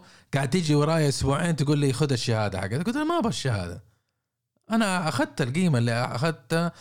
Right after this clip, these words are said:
أكثر من الشهادة عشر أضعاف، وجزاكم الله خير وبيض وجهكم. أنا ما أبغى الشهادة". وأرسلوا لي إياها برضو على الإيميل، يعني، جزاهم الله خير يا أخي، هتلاقي ما اعترف معايا.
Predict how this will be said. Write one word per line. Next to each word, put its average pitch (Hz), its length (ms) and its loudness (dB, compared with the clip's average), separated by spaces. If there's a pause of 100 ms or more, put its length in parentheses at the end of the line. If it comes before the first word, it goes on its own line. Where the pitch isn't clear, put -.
(160)
أكثر 165 300 -2
من 151 60 0
الشهادة 147 400 0
عشر 131 300 -2
أضعاف، 120 360 -2
وجزاكم 135 560 -2
الله 123 200 -2
خير 170 240 -6
وبيض 151 180 -2
وجهكم. 98 440 -4 (460)
أنا 185 160 2
ما 120 120 2
أبغى 85 120 -4
الشهادة". - 420 -10 (1080)
وأرسلوا 330 640 2
لي 190 80 2
إياها 170 180 2
برضو 127 340 0
على 117 200 0
الإيميل، 104 380 0
يعني، 104 240 0
جزاهم 160 380 0
الله 123 240 2
خير 95 200 -4
يا 85 100 -6
أخي، 104 200 -4
هتلاقي 156 380 -2
ما 147 80 0
اعترف 117 500 -2
معايا. 87 320 -12